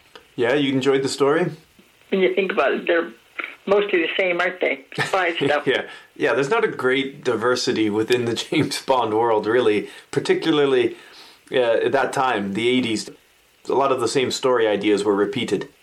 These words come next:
Speaker 2: Yeah, exactly.
Speaker 1: Mm-hmm.
Speaker 2: You're on a different twist.
Speaker 1: That's right. Yeah, different costume.
Speaker 2: Yeah. <laughs> One act, one was down in the Greek islands, and the other ones were, well, anywhere,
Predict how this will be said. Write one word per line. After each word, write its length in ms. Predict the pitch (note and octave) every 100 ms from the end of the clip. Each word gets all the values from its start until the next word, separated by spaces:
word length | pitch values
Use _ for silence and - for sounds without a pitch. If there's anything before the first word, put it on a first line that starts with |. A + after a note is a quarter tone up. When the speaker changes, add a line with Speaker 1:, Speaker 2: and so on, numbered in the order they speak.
| _ _ _ _ - -
Speaker 2:
Yeah, 320 | G3+ G#3 F#3+ - - - - -
exactly. 640 | G#3 A3+ G#3+ - D3 - - _ -
Speaker 1:
Mm-hmm. 260 | A2 -
Speaker 2:
You're 200 | G#3 - G3+
on 80 | A3
a 120 | G3+
different 360 | A#3 A#3+ G#3 -
twist. 240 | G#3+ - - -
Speaker 1:
That's 180 | G3 F#3+
right. 260 | G3+ D3+ -
Yeah, 220 | D3+ C3+
different 380 | - F3+ F#3 D3
costume. 560 | D3 C#3 - F#2+ - - _ _ _ _ _ _ _ _ -
Speaker 2:
Yeah. 260 | G3+ D#3+ -
<laughs> 40 | G3 D4 D4+ - - - - - - G3 - -
One 280 | G#3 A3+ A3
act, 240 | G#3 G3
one 220 | G3+ G#3+ G#3
was 180 | F#3
down 220 | F3+ F#3 F#3
in 140 | F3+
the 60 | E3
Greek 340 | F#3+ G#3 G3 - F#3
islands, 440 | F#3 F#3+ B3 B3
and 100 | G3
the 100 | G3
other 200 | G3 G3+
ones 220 | G3+ G3+ G3+
were, 340 | G3 G3 - - - -
well, 140 | -
anywhere, 420 | - A#3 B3 -